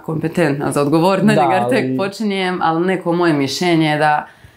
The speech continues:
Speaker 1: kao umjetnik se trebaš stalno, e, poboljšavati i radit na tome da doneseš neku novu dimenziju tome što radiš. U mom slučaju to bi bile pjesme i glazba.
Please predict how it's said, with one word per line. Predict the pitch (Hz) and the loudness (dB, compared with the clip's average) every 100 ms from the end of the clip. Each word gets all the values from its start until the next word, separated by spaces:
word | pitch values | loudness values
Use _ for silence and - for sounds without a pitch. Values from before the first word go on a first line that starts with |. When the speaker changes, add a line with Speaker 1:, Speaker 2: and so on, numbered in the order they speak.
| - - - - - - - - - - - | -14 -14 -20 -20 -20 -20 -18 -18 -20 -20 -10
Speaker 1:
kao | - 160 156 156 151 - | 0 0 2 0 0 2
umjetnik | 175 175 175 185 180 170 | 4 4 2 2 2 2
se | 170 160 | 0 0
trebaš | 185 160 156 156 | 2 2 0 -2
stalno, | - 175 151 143 143 143 139 139 - - _ _ - | -2 0 2 0 -2 -2 -2 -4 -8 -14 _ _ -8
e, | 50 - - - - - - - - - - | -6 -6 -8 -8 -10 -14 -20 -20 -14 -6 0
poboljšavati | 170 165 156 - 175 185 202 175 170 175 170 165 160 165 - - _ | 2 2 0 0 2 2 0 -2 -2 2 4 4 4 2 -2 -8 _
i | - 160 156 156 151 151 151 - - - - - - - | 2 4 4 4 4 4 2 -2 -10 -20 -20 -20 -20 -8
radit | 156 175 190 165 | -2 2 2 2
na | 170 180 | 2 2
tome | 165 156 156 | 2 2 2
da | 156 | 2
doneseš | 156 165 175 180 165 | 2 2 2 2 0
neku | 185 170 170 | 0 2 4
novu | 170 151 143 | 4 4 2
dimenziju | 143 143 151 151 135 135 | 0 2 2 2 0 -2
tome | - 139 139 | -2 -2 -2
što | - 135 | -2 0
radiš. | 139 - - - - - - | 0 0 0 -2 -4 -8 -10
U | - - | -4 2
mom | 156 156 147 | 4 4 2
slučaju | 139 175 165 151 | 0 0 2 0
to | 151 156 | 2 0
bi | |
bile | 147 160 143 - | 2 2 0 0
pjesme | 147 135 143 139 | 0 0 -2 0
i | |
glazba. | - - - - | 0 -2 -2 -6